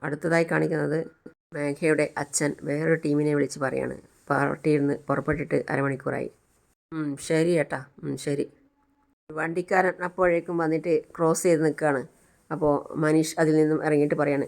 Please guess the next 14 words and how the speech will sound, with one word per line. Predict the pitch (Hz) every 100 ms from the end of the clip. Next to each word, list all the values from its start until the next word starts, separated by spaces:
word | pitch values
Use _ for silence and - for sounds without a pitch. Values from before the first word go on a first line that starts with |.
| 143
"ഡോ, | 175 175 156 -
താൻ | 143 151
എവിടെ | 147 143 165
നോക്കിയാടോ | 156 151 151
വണ്ടി | 147 131 135
ഓ-, | 117 -
ഓടിക്കുന്നത്?" | 147 143 139 135 131 - _ _ _ _
"ഞാൻ | 165 190
കറക്റ്റായിട്ട് | 226 190 185 190 175
തന്നെയാണ് | 160 147 -
ഓടിക്കുന്നത്." | 143 131 131 127 - _ _ _ _ _
"താനല്ലേ | 160 185 180 143
കൊണ്ടുവന്ന് | 151 156 156
കാറിലിടിച്ചത്?" | 156 156 156 151 151 151